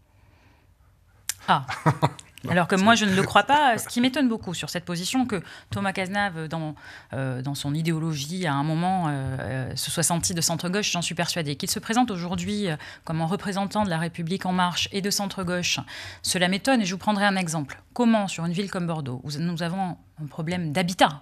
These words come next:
Speaker 1: fort et de
Speaker 2: Oui.
Speaker 1: bien habiter et d'avoir un logement, euh, compliqué pour les Bordelais, alors que nous n'avons pas vingt pour cent de logement social,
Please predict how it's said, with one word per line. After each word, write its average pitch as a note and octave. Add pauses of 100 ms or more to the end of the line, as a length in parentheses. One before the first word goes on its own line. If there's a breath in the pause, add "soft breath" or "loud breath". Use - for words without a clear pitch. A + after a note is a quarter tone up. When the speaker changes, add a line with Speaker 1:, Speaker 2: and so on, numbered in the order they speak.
Speaker 1:
fort -
et D#3+
de D3+
Speaker 2:
Oui. D#3
Speaker 1:
bien F#3+
habiter F#3+
et A#3
d'avoir E3
un -
logement, F3+ (460 loud breath)
euh, C#3 (140)
compliqué B3+ (340 loud breath)
pour G#3+
les G#3
Bordelais, F#3+ (260)
alors F3+
que G3
nous G3
n'avons E3+
pas D#3+
vingt A#3
pour C#4
cent B3+
de A#3
logement G3+
social, G#3